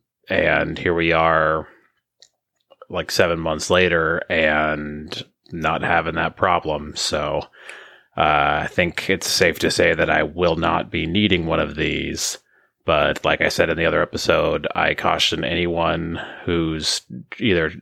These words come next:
struggling with sobriety or maybe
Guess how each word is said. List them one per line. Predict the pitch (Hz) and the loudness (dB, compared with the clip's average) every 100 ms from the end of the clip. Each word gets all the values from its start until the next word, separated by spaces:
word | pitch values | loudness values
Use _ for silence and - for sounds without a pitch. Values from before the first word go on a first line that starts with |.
| - | -6
struggling | - 104 87 87 | -2 0 0 0
with | 87 | -2
sobriety | 98 90 87 85 82 82 82 78 - - - - | -2 0 2 2 0 0 -2 -6 -14 -20 -20 -4
or | 80 82 76 73 73 73 73 _ _ | 0 2 2 2 0 -2 -6 _ _
maybe | 92 85 80 80 | 0 0 -2 -4